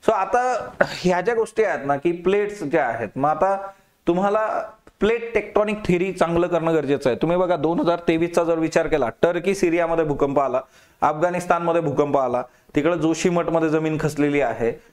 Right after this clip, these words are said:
हा आता चायनामधला भूकंप आहे, तुम्हाला एवढे references मिळतात. त्याच्यामुळे जे आहे ना, plate tectonics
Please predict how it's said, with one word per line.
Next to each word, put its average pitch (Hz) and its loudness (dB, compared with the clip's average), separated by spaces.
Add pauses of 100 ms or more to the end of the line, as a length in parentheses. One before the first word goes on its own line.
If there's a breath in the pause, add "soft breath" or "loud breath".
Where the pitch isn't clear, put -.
(120)
हा 139 2
आता 151 0
चायनामधला 165 0
भूकंप 143 0
आहे, 123 0
तुम्हाला 165 0
एवढे 175 0 (440)
references 175 0
मिळतात. 135 0 (460 loud breath)
त्याच्यामुळे 226 2
जे 214 0
आहे 180 0
ना, 139 0 (160)
plate 220 0
tectonics 190 0